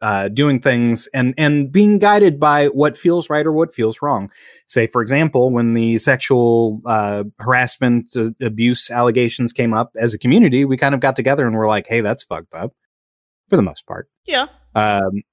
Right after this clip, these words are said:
Speaker 1: it feels strange to me to codify these things. It feels odd to me to have a,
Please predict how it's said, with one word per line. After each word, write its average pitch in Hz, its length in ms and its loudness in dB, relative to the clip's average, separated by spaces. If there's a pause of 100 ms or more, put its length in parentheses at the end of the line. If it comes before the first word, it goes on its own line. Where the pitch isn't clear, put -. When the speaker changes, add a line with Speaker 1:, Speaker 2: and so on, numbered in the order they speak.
(1080)
Speaker 1:
it 214 260 2
feels 233 420 4
strange 226 880 2
to 151 120 -2
me 95 400 -6
to 117 140 -8
codify 143 800 -2
these 90 300 -8
things. 92 480 -18 (340)
It 135 180 0
feels 202 400 4 (100)
odd 175 360 2
to 147 120 0
me 104 420 -2 (440)
to 160 120 2
have 147 300 -2
a, 127 200 0